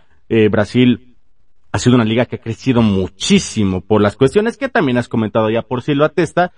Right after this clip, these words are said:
y pues están los equipos de elite también, como, pues, eh, el Manchester City, el Madrid, cuando llega a estar, etcétera, ¿no?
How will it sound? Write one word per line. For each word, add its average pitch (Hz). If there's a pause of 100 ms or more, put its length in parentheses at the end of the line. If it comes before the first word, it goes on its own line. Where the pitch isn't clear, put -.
(300)
y 262
pues 220
están 151
los 143
equipos 131
de 113
elite 123
también, 123
como, 123
pues, 269 (120)
eh, 113
el 113
Manchester 117
City, 202
el 110
Madrid, 196
cuando 131
llega 135
a 127
estar, 202
etcétera, 104
¿no? 160